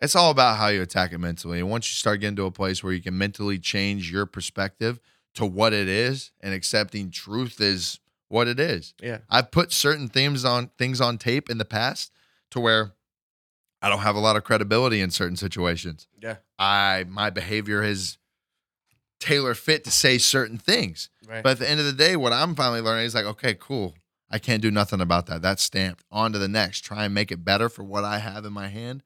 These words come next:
Speaker 2: Yeah.
Speaker 1: now."
Speaker 2: Yeah.
Speaker 1: So the
Speaker 2: Absolutely.
Speaker 1: whole, like, comeback season thing started and got to a point where it was, like, so much more than that. It was just, like, reinvigorate this, yourself to find out and keep finding out who you are as a person.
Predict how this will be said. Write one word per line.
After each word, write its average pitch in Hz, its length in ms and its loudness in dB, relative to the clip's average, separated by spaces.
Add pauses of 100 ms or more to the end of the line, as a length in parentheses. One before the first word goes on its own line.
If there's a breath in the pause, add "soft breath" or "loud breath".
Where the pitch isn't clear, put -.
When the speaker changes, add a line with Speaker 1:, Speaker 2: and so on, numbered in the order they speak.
(140)
Speaker 2:
Yeah. 127 180 -8
Speaker 1:
now." 151 380 -4 (160)
Speaker 2:
Yeah. 135 180 -12 (1080)
Speaker 1:
So 156 140 2
the 143 100 2
Speaker 2:
Absolutely. 123 80 0
Speaker 1:
whole, 160 220 2
like, 139 220 2
comeback 143 360 0
season 127 320 -6
thing 127 200 -4
started 127 440 0
and 131 80 -4
got 120 220 0
to 123 120 -4
a 110 60 -4
point 127 300 -6
where 110 100 -4
it 104 60 -4
was, 107 120 -10
like, 110 160 0
so 120 220 -4
much 113 240 -4
more 127 240 0
than 98 140 -2
that. 90 180 -2
It - 20 -2
was 90 120 -6
just, 101 180 -4
like, 107 240 -4 (420)
reinvigorate 113 800 0
this, - 240 -8
yourself 120 520 2
to 101 120 -2
find 113 440 0
out 113 280 4
and 101 120 -10
keep - 340 -10
finding 104 400 -2
out 107 200 0
who 117 120 -2
you 135 160 0
are 139 180 2
as 139 100 -4
a 139 60 -2
person. 147 480 -4